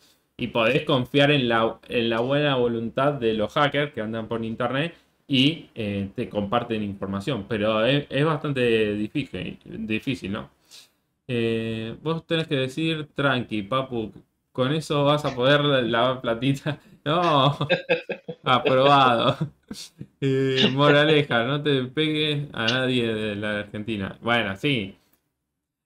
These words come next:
Mirá, yo, yo he publicado a varios de la Argentina, yo me he comunicado con varios de la Argentina y no he tenido problemas, sinceramente. Creo que también de-,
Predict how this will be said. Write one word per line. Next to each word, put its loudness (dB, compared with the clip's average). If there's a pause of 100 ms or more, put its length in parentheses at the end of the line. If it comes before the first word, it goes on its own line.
(140)
Mirá, 8
yo, 4
yo 0
he 6
publicado 4
a 6
varios 2
de -2
la 0
Argentina, -2
yo -6
me 0
he -6
comunicado -4
con -6
varios -6
de -6
la -10
Argentina -6
y 0
no 2
he 2
tenido -6 (140)
problemas, -6
sinceramente. -10 (340)
Creo 6
que 2
también 0
de-, 0